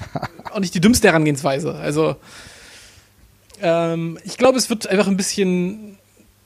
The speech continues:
Speaker 2: ein bisschen mehr real wieder.
Speaker 1: Mhm.
Speaker 2: Also ich hoffe es und könnte es mir gut vorstellen. Ich kann mir nicht, f-, ich glaube nicht, dass sie an dieser ganzen U-F-C-Geschichte noch länger vorbeikommen sonst.
Speaker 1: Mhm.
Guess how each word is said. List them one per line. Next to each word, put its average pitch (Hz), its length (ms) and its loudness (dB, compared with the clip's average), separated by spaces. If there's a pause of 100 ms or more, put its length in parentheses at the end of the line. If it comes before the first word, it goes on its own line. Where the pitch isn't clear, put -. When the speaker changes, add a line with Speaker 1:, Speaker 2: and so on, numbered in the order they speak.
(240)
Speaker 2:
ein 185 80 -12
bisschen 202 360 -2
mehr 175 160 4
real 247 440 6
wieder. 302 320 2 (100)
Speaker 1:
Mhm. 139 240 2
Speaker 2:
Also 175 160 2
ich - 300 -4
hoffe 262 180 2
es 311 220 0
und 196 100 -2
könnte 214 200 2
es - 60 -8
mir 208 80 0
gut 180 160 -2
vorstellen. 220 520 2
Ich 170 100 -2
kann 190 180 0
mir 190 100 0
nicht, 185 180 -2
f-, - 640 -20 (100)
ich 170 160 -6
glaube 208 280 6
nicht, 208 180 2
dass 190 140 -2
sie 196 160 0
an 185 80 0
dieser 180 180 0
ganzen 180 320 2
U-F-C-Geschichte 185 720 -2
noch 175 100 2
länger 175 200 0
vorbeikommen 185 520 0
sonst. 220 300 -2 (600)
Speaker 1:
Mhm. 117 280 -2